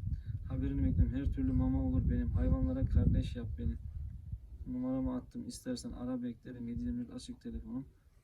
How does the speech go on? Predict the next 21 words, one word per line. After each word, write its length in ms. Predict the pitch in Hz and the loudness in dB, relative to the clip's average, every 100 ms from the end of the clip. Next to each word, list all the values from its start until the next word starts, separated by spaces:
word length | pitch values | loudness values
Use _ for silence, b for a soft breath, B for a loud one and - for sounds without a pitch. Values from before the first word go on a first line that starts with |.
| - | -8
Babamla 380 | 240 254 247 240 | -4 -2 -2 -2
haber 260 | 240 247 | -2 -2
bekliyoruz. 500 | 233 226 233 254 - - _ - - | -2 -2 -2 -6 -6 -14 _ -20 -18
Köpeklerin 680 | - 247 254 - 254 262 247 | -10 -6 -4 -4 -2 0 0
bunlar 340 | 254 254 240 | -2 -2 -2
abi. 100 | 226 | -4
Kangalın 640 | 233 240 247 247 254 254 254 | -8 -6 -4 -2 0 0 0
yok 240 | 254 254 247 | -2 -4 -6
ama 240 | 247 131 | -4 -4
şu 180 | - 117 | -6 -6
an." 160 | 123 156 _ _ _ _ - - _ _ - | -6 -8 _ _ _ _ -20 -20 _ _ -10
Acayip 360 | 233 254 269 262 | -2 0 0 -2
bir 120 | 247 - - - | -6 -8 -8 0
derecede 280 | 254 247 | 0 2
yazmış 340 | 262 - 226 220 - | 2 0 -4 -12 -12
bu 40 | |
yani. 220 | 110 107 107 - | -10 -10 -14 -10
Aynı 240 | 127 135 131 | -2 -2 0
okuduğum 300 | 127 127 131 | -2 0 2
gibi 140 | 127 | 2
yazmış. 380 | 123 113 - | 0 -4 -12